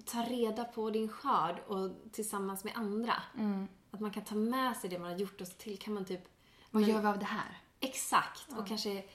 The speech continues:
Speaker 1: tillsammans göra massa inläggningar och massa grejer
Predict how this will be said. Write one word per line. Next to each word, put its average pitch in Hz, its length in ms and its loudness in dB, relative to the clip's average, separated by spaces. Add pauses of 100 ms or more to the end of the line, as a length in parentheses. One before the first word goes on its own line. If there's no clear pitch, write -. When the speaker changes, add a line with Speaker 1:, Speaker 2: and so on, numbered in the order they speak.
(320)
Speaker 1:
tillsammans 214 720 4
göra 202 260 2
massa 196 220 0
inläggningar 185 1120 0
och 180 60 -2
massa 180 360 -4 (920)
grejer 185 680 -2